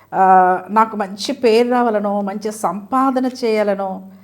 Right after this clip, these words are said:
ఎక్కడో చాట మంచిగా బ్యాంక్ బ్యాలెన్స్ మంచిగా, ఆ, ఉంచుకోవాలనో, ఏదో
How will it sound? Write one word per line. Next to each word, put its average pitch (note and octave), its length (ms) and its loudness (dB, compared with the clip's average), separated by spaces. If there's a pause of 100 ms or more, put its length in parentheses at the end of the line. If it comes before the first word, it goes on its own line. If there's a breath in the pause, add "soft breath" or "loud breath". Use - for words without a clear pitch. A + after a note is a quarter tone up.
(200 loud breath)
ఎక్కడో C#4+ 540 0
చాట C4 380 -2
మంచిగా A#3+ 680 -2
బ్యాంక్ A3 400 -2
బ్యాలెన్స్ A#3 640 0
మంచిగా, A3+ 680 -2 (320 loud breath)
ఆ, G3 180 6
ఉంచుకోవాలనో, G#3+ 1040 0 (100)
ఏదో F#4 800 2